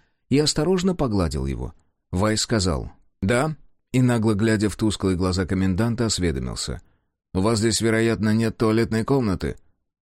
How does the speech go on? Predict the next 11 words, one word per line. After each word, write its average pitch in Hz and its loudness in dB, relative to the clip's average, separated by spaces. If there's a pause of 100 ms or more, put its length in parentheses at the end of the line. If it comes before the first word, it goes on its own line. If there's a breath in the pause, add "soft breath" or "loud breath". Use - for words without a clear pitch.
«Есть. 107 -2 (720)
Я 156 2
прикажу 151 4
проводить 131 2
вас 123 -2
туда». 131 2 (580)
«Мне 117 4
не 123 4
требуется», — 92 0 (260)
сказал 95 0
Вайс. 73 -4